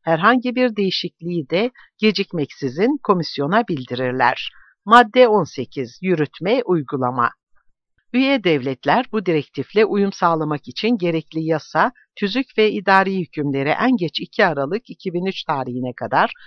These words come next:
kabul edecekler veya toplu iş sözleşmeleri ile ilgili hükümlerde bu direktifin uygulanmasını ortak talepleri olması halinde sosyal ortaklara bırakabileceklerdir. Bu gibi durumlarda üye devletler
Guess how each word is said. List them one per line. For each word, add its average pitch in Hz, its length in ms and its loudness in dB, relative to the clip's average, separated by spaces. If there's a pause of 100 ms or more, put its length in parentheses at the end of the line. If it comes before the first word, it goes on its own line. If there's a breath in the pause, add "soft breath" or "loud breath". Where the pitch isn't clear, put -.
(160 soft breath)
kabul 175 320 0
edecekler 135 720 -2 (280 soft breath)
veya 175 280 6
toplu 175 360 -2
iş 180 240 -4
sözleşmeleri 156 760 -2
ile 180 220 -2
ilgili 139 540 -6
hükümlerde 123 720 -4 (360 soft breath)
bu 226 140 -6
direktifin 226 540 0
uygulanmasını 196 800 0
ortak 196 420 0
talepleri 175 500 0
olması 143 420 -2
halinde 123 600 -4 (280 soft breath)
sosyal 208 480 2
ortaklara 214 640 0
bırakabileceklerdir. 135 1300 -2 (420)
Bu 285 100 2
gibi 143 400 -4
durumlarda 151 640 0
üye 170 300 0
devletler 127 640 -2